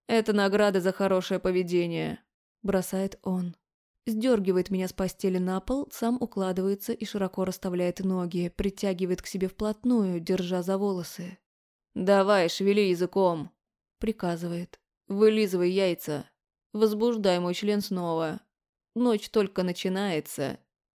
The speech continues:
Сиськами потри. Чего застыла?»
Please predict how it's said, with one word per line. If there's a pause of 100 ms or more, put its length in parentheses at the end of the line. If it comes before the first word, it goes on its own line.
(160)
Сиськами
потри. (400)
Чего
застыла?»